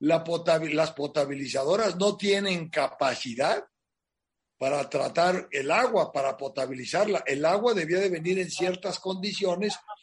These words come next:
para entrarle al siguiente proceso. Esto trae, este, consecuencias gravísimas para la zona metropolitana. Dieciséis municipios del Estado de México se abastecen del agua del Cuchamala.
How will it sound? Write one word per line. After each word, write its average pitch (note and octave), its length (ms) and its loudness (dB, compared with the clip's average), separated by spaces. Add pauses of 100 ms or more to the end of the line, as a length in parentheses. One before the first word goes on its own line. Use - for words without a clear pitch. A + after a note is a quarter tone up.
(180)
para C#3+ 220 -2
entrarle D3+ 440 2
al D#3+ 100 2
siguiente C#3+ 480 -4
proceso. A#2 540 -10 (680)
Esto A#3 260 -2
trae, A#3 520 6 (420)
este, C#3 300 -8
consecuencias D#3+ 720 0
gravísimas F#3+ 1000 4
para D3 200 0
la D3 120 0
zona F#3+ 280 0
metropolitana. D3+ 1000 -2 (500)
Dieciséis G3 720 4
municipios G#3 680 0
del D#3+ 140 0
Estado F#3+ 300 2
de E3+ 120 -2
México F#3 440 -2
se D#3+ 120 0
abastecen F3+ 540 0
del D3+ 180 0
agua D#3+ 240 4
del D3 140 -2
Cuchamala. B2+ 600 -6